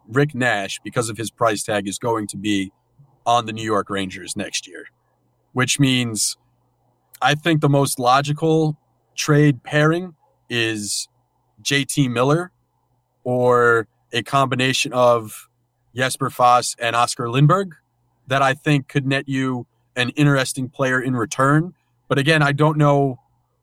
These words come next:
I mean, we've heard a lot of Cam Fowler, who you and I talked about before this podcast. I think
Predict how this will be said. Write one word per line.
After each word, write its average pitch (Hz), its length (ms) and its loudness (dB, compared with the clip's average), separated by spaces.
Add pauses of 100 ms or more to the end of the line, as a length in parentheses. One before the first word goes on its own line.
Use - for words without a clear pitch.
(400)
I 117 140 -10
mean, 120 160 -6
we've 117 160 -6
heard 127 140 2
a 120 40 0
lot 117 200 4
of 107 120 -6
Cam 110 240 -6
Fowler, 131 560 0 (120)
who 127 120 -10
you 120 220 -4
and 120 80 0
I 117 100 0
talked 117 320 0
about 123 240 2
before 123 240 -6
this 110 160 -6
podcast. 120 680 2 (640)
I 120 160 0
think 123 400 -2